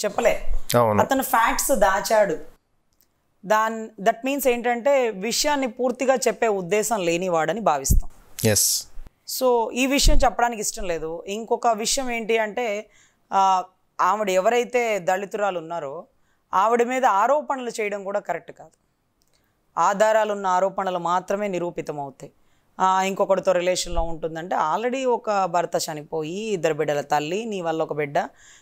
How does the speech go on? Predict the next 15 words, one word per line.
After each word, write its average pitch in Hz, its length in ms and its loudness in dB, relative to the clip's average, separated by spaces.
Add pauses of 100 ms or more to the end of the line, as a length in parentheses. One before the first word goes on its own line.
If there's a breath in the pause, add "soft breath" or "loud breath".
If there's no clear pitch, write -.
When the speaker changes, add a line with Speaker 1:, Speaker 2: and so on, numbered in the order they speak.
(140)
Speaker 1:
ఇవన్నీ 240 640 0
క్యారీ 226 300 2
ఫార్వర్డ్ 208 400 2
చేస్తూ 185 360 -4
ఇంకా 196 300 -2
తప్పులు 196 460 -4
చేస్తూ 190 340 -4
ఉందంటే 175 640 -6 (380 soft breath)
నువ్వు 233 160 2
అటువంటి 247 440 0
ఆమెని 247 340 -2
విడాకులు 226 420 2
ఇవ్వడానికి 226 440 -2
నీకేంటి 202 540 -2
అభ్యంతరం? 190 500 -6